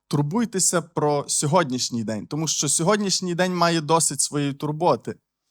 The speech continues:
І ще такі слова є перед цим, він каже: «Хто ж із вас, коли журиться, зможе додати до зросту свого бодай ліктя одного?»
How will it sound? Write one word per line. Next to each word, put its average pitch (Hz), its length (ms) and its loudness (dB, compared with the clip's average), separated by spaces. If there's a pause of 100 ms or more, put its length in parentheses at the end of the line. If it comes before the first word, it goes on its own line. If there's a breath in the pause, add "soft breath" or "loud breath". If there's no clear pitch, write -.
(440)
І 160 100 -2
ще 208 540 4 (460)
такі 151 240 -4
слова 170 340 4
є 165 140 2
перед 151 320 -2
цим, 202 360 2
він 160 160 -2
каже: 165 540 4 (1200 soft breath)
«Хто 214 220 4
ж 190 100 0
із 156 120 0
вас, 185 240 6
коли 165 240 2
журиться, 185 580 2
зможе 175 340 2
додати 160 460 2
до 143 120 -2
зросту 156 400 0
свого 151 340 0
бодай 139 360 0
ліктя 160 400 -2
одного?» 135 520 -6